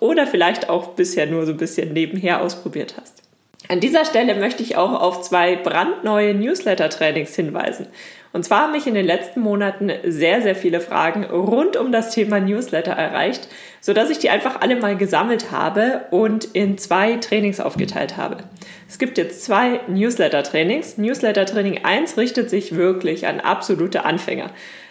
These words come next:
Das heißt, da geht es um so Themen wie, wie setzt man denn einen Newsletter überhaupt technisch auf? Was ist ein Opt-in? All diese Dinge.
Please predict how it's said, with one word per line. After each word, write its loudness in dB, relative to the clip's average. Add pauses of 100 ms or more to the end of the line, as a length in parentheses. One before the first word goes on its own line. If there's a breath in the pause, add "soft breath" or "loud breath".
Das -2
heißt, 4
da 6
geht 2
es -2
um -2
so 0
Themen 2
wie, 2 (180)
wie 2
setzt 0
man 2
denn 2
einen -2
Newsletter 0
überhaupt -4
technisch 0
auf? 2
Was -4
ist -8
ein -6
Opt-in? 0
All 0
diese -2
Dinge. 0